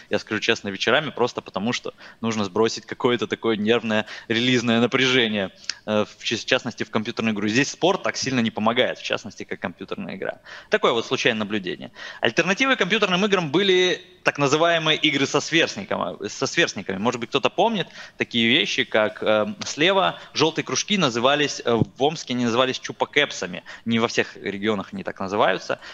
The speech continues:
Это замечательные дворовые игры в плиточке. Это когда мы отколупывали с панельных домов квадратики, разрушая тем самым инфраструктуру города ещё быстрее. Вот. И кидали их в ямку.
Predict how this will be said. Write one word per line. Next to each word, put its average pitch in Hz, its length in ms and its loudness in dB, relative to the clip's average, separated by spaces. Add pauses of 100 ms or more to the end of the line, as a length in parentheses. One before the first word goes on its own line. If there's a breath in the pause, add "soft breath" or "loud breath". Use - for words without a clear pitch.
Это 151 240 2
замечательные 139 420 0
дворовые 135 440 2
игры 127 160 0
в - 100 -12
плиточке. 139 560 0
Это 135 140 0
когда 117 280 2
мы 117 120 2
отколупывали 110 500 0
с 104 80 -6
панельных 113 420 0
домов 117 300 2
квадратики, 120 680 0 (260 loud breath)
разрушая 135 540 2
тем 127 140 -2
самым 123 240 2
инфраструктуру 120 640 -2
города 110 360 2
ещё 107 200 0
быстрее. 110 500 0 (300 loud breath)
Вот. 123 320 2
И 226 140 2
кидали 160 380 4
их 147 140 -4
в 156 40 -8
ямку. 139 540 0